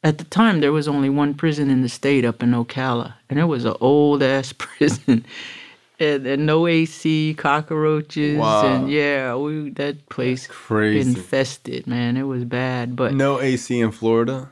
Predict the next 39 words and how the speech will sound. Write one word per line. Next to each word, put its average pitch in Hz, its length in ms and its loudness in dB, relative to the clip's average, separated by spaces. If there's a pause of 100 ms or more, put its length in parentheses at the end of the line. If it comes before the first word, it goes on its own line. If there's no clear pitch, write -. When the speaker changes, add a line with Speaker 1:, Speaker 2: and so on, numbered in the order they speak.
Speaker 1:
No 139 300 2
A 151 120 0
C. 147 520 -4 (180)
It's 226 220 0
a 320 40 4
little 208 220 4
bit 147 220 0
North 147 360 2
Florida, 110 420 0
but 123 160 -8
Speaker 2:
But 101 120 0
Speaker 1:
still. 156 400 -2
Speaker 2:
still, 180 380 0
<laughs> 175 120 0
yeah. 151 400 0 (300)
Speaker 1:
<laughs> - 300 -14
It 127 100 -6
still 147 500 0
was 127 140 -2
hot. 135 520 0
And 175 160 2
you 233 100 4
know 240 140 2
what? 233 180 0
I 196 100 0
went 254 240 2
in 233 140 4
there 196 180 2
with, 165 220 2 (480)
I'm 170 300 0
seventeen 233 680 4
years 175 280 2
old 147 240 0
with 160 100 0
really 220 340 4
no 165 180 2
life 151 420 0
experience. 147 880 0
And, 123 240 0